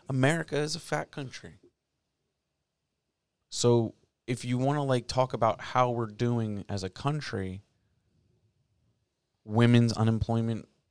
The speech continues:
rate is, like, the, was, like, the, I mean, I don't know what it was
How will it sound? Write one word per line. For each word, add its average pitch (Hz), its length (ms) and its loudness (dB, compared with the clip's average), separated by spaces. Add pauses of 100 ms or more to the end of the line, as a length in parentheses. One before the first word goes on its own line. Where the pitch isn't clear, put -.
(460)
rate 113 320 -2 (180)
is, 101 120 -6
like, 104 120 -4
the, 98 200 -8 (220)
was, 104 220 -4
like, 104 160 -4
the, 98 260 -8
I - 60 -14
mean, 92 240 -8
I 90 100 -8
don't 92 140 -6
know 92 80 -10
what 87 120 -10
it 87 120 -14 (220)
was 90 560 -6